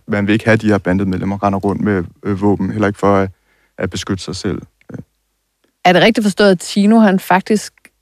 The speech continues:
Speaker 2: på en måde ender med at se den her lange fængselsdom som noget, der bliver til en fordel for ham?
Speaker 1: Ja,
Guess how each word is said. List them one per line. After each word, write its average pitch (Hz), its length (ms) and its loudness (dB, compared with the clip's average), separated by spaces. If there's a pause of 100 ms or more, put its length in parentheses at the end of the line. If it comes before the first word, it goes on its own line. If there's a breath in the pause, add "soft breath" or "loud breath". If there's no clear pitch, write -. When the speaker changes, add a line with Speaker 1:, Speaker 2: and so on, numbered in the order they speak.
(140)
Speaker 2:
på 185 80 2
en 180 100 6
måde 190 240 6
ender 202 240 4
med 190 340 4
at 165 300 2 (720)
se - 400 0
den 185 200 4
her 160 380 6
lange 160 280 2
fængselsdom 185 680 -2
som 170 420 2 (880)
noget, 185 240 6
der 233 60 4
bliver 175 180 4
til 175 180 0
en 165 60 4
fordel 233 340 4
for 165 100 -2
ham? 160 120 -2 (920)
Speaker 1:
Ja, - 60 -20